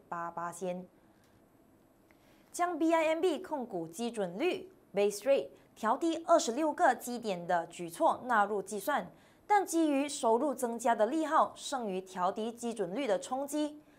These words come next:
联昌国际投行上修二零一九至二零二一财年盈利预估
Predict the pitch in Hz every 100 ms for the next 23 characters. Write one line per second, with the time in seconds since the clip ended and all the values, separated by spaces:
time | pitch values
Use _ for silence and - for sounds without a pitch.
0 | - - 208 226 262 254 196 202 330 220
1 | 196 190 202 233 208 202 240 233 233 -
2 | - - 349 247 330 320 220 180 - 214
3 | - 302 294 214 - 294 269 - - 170
4 | 180 180 185 170 196 330 277 294 233 240
5 | 240